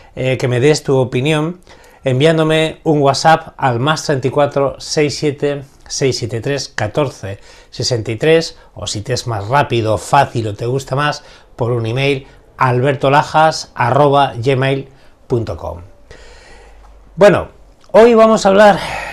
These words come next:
de palabras mágicas. Te voy a regalar diez palabras mágicas de las muchas que vienen en el libro,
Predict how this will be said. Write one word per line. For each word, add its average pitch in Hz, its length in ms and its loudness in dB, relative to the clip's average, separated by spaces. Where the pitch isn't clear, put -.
de 156 640 2
palabras 143 460 4
mágicas. 95 760 -8
Te 120 120 -2
voy 127 180 2
a 123 320 4
regalar 123 560 -2
diez 165 220 0
palabras 147 480 2
mágicas 160 720 -2
de 120 140 -4
las 117 180 -2
muchas 143 280 -4
que 127 120 -2
vienen 135 480 0
en 120 260 -4
el 117 220 -2
libro, 131 480 -2